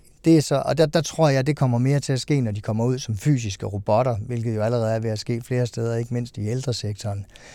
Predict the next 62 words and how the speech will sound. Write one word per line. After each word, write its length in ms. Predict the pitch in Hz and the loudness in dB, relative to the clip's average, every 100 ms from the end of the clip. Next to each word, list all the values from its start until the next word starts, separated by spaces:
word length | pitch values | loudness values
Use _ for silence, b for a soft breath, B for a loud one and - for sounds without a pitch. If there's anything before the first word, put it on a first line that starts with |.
| B B - | B B -14
at 140 | 113 | -10
så 100 | 113 | -8
vil 80 | 107 | -6
der 60 | |
også 200 | - 120 | -4 -2
en 60 | 123 | 0
dag 140 | 127 | -2
komme 220 | 139 143 151 | 0 0 2
nogen 160 | 151 | 2
og 60 | 151 | 0
sige, 140 | - | -2
"Jamen, 120 | 135 135 | 0 0
nu 60 | |
har 200 | 139 147 | 2 2
jeg 220 | 139 101 - | 2 0 -4
altså 240 | 120 110 | -8 -6
en 140 | 117 113 | -6 -2
rigtig 180 | 139 135 | -2 -2
god 180 | 151 | -4
relation 400 | 123 113 - 160 | -2 -4 -2 -2
til 120 | 113 120 | -2 -2
den 160 | 147 | 0
her. 200 | 143 147 - B B | 0 0 -2 B B
Skal 240 | - - 107 | -10 -6 0
de 100 | 156 | 0
her 60 | |
maskiner 420 | 127 104 160 165 | 0 -2 -2 0
ikke 120 | 147 147 | -2 -2
have 80 | |
en 60 | 151 | -4
eller 80 | 151 | -2
anden 120 | 151 | -4
form 180 | 156 127 | -4 -4
for, 240 | - 101 135 | -4 -6 -6
for 320 | - 98 - | -6 -6 -2
rettigheder, 560 | 117 185 120 101 101 | -2 -2 -2 -2 -2
ligesom 420 | 98 131 - 110 104 | -4 -4 -6 -6 -6
mennesker 480 | 135 117 135 156 113 | -4 0 0 -2 -4
har 220 | 92 98 | -4 -4
rettigheder?" 500 | 98 113 131 107 98 | -2 -2 -2 -2 -4
Og 220 | 92 - 117 | -6 -6 -4
det 80 | |
synes 100 | 117 | -2
jeg 60 | 131 | -2
er 40 | |
et 60 | 113 | -2
fuldstændig 380 | - 156 151 110 | -4 -4 -2 0
horribelt 600 | 110 123 180 196 107 104 | -2 -2 -4 -4 -8 -12
scenario. 640 | - 110 117 123 113 110 - B B | -10 -6 -2 -2 -6 -12 -18 B B
Men, 240 | - 127 123 - | -2 -2 -2 -4
men 120 | 127 | -2
jeg 100 | 120 | 0
har 80 | 123 | 0
svært 300 | - 175 151 | 0 0 0
ved 60 | |
at 60 | 156 | -4
se 280 | - 196 214 _ - | -2 -2 -2 _ -6
andet 440 | 139 160 185 123 - | -2 2 2 0 -6
for 200 | - 143 | -2 0
mig, 240 | 165 151 - | 0 -4 -4
end 160 | 127 | -4
at 120 | 120 | -2